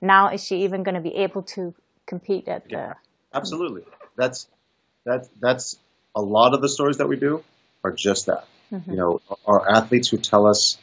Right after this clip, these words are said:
Speaker 2: "I don't know if, if this is it for me."
Speaker 1: Mm-hmm.
Speaker 2: Um, we did, um, earlier this year, Lindsey Vonn. And, you know, most people know a little bit about her story. So we wanted her to talk more about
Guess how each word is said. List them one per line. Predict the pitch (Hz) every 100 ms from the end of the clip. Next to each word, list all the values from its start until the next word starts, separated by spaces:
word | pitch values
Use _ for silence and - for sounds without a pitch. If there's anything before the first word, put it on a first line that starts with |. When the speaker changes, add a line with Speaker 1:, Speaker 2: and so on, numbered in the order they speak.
| _ _ _ -
Speaker 2:
"I | 101
don't | 107 104
know | 104 104
if, | - -
if | -
this | 104 95
is | 92
it | 135 -
for | 87
me." | 80 - _ _
Speaker 1:
Mm-hmm. | 196 170
Speaker 2:
Um, | 90 85 87 - _ 95
we | 104
did, | 110 110 107 104 - - _ _ _ _ _ -
um, | 98 90 87 85
earlier | 104 101 98
this | 95 -
year, | 101 98 95
Lindsey | 101 101 104
Vonn. | 107 131 95 - _ _ _ _ _ _
And, | 98 95 95 92 - _ _ _ _ _ _ _
you | 95
know, | 98 98
most | 98 101 104 113
people | 104 95
know | 95 98 95
a |
little | 95 95
bit | 98
about | 95 107 101
her |
story. | 92 - 92 95 117 117 - _ _ _ _ _ _ -
So | - 104
we | 104
wanted | 101 107 101 - - _ -
her | 107
to | 101
talk | - 95 -
more | 95 98
about | - 87